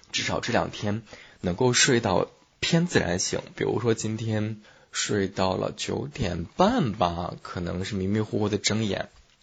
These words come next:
因为我爸给我打电话，他现在是在外地，然后听我妈说我最近有咳嗽什么症状，就赶紧过来各种的关心，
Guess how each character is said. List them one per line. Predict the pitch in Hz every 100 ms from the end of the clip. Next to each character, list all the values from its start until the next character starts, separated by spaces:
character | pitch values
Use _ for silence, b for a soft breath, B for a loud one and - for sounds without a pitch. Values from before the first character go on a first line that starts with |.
| -
因 | 123
为 |
我 |
爸 | 95 135
给 | 101 98
我 |
打 | 98
电 | - 101 -
话， | 107 - - - - -
他 | 151
现 | 151 135
在 | 87
是 | 90
在 | - 87
外 | 87 101 85
地， | 85 107 -
然 | 87
后 | 95
听 | 104 -
我 | 104
妈 | - 107 110
说 | - 98
我 | 87 85
最 | - -
近 | 90 95 - B B B -
有 | 90
咳 | - - 85
嗽 | 104
什 | 98
么 | 90 107
症 | 101
状， | 120 87
就 | 98
赶 | - -
紧 | 123 95
过 | 101
来 | - - - -
各 | -
种 | - - -
的 | -
关 | - 95 101
心， | - 98